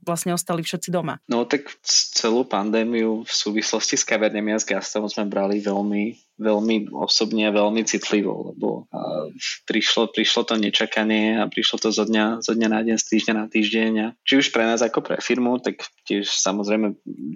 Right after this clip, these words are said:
Speaker 2: ča-, časťou, a, nášho biznisu je tiež,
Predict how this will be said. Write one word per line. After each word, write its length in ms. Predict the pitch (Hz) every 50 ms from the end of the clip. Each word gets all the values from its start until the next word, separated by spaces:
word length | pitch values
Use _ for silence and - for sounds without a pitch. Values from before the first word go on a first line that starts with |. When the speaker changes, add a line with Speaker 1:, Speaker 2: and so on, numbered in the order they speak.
| - -
Speaker 2:
ča-, 160 | - - -
časťou, 520 | - - - - - - - 117 107 107 110 117 113 - _ -
a, 400 | 113 110 113 110 - - 107 - - _ _ - - - -
nášho 360 | 110 110 101 98 104 104 117
biznisu 560 | 104 107 107 101 - 110 104 - - - 107 104
je 40 | -
tiež, 280 | - - 101 107 110